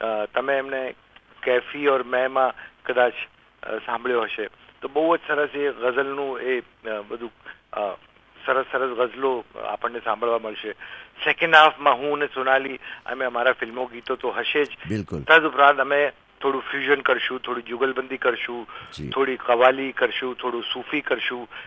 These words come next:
Speaker 1: એટલે ઘણો બધો આ જે
Speaker 2: મિશ્ર છે.
Speaker 1: ખજાનો અમે લઈને આવ્યા છીએ.
Speaker 2: મિશ્ર છે.
Speaker 1: આવો.
Speaker 2: તો શ્રોતા મિત્રો, રૂપકુમાર રાઠોડ સાહેબ પધારે છે અઠ્યાવીસમી એપ્રિલના એક સ-, શાનદાર સંગીતમય સંધ્યા લઈને. અને માત્ર અચ્છા ગાયક, ગાયક, અચ્છા ગાયક જ નથી,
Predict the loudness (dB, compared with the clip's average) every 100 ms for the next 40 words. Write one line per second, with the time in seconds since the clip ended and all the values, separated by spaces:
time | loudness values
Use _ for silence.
0 | -14 -6 -4 0 0 0 2 4 8 10
1 | 8 4 2 4 4 4 6 6 4 0
2 | -4 -8 -8 -6 -6 -6 -4 -4 -2 -4
3 | -4 -6 -8 -12 -20 _ -4 0 0 2
4 | 0 0 0 0 -2 0 2 2 0 0
5 | -2 -2 -2 -2 -2 0 -2 -4 -6 -2
6 | -2 -2 -2 -2 -2 -2 -2 -2 0 0
7 | -4 _ _ _ _ -10 -10 -12 -10 -4
8 | -2 -2 -2 0 0 2 0 0 -2 -2
9 | -2 -2 -2 -2 -2 0 2 2 2 0
10 | -2 -2 0 0 0 0 -2 0 0 -2
11 | 0 0 0 -2 -12 -20 -20 _ _ -2
12 | 0 0 -4 -10 -6 -2 0 0 0 -4
13 | -2 -2 -2 -4